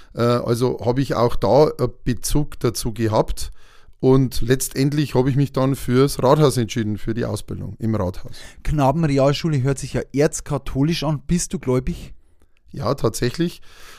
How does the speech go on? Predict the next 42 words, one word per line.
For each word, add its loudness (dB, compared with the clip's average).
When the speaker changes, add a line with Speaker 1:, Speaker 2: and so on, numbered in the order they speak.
Speaker 1:
Also 2
ich -8
bin 4
ja, 4
äh, 0
wenn 2
man 4
das 0
sagen 4
darf, 0
C 4
S 0
U, 0
Bürgermeister -2
sozusagen. -4
Und -2
das -4
C 4
in -2
C 0
S -4
U, -4
da -2
lege -4
ich -6
schon -2
großen -4
Wert -8
drauf, -10
ja. -8
Speaker 2:
Ja, -6
über 2
die -2
C 0
S 0
U -4
werden 0
wir -2
später -4
auch -2
noch -4
sprechen. -4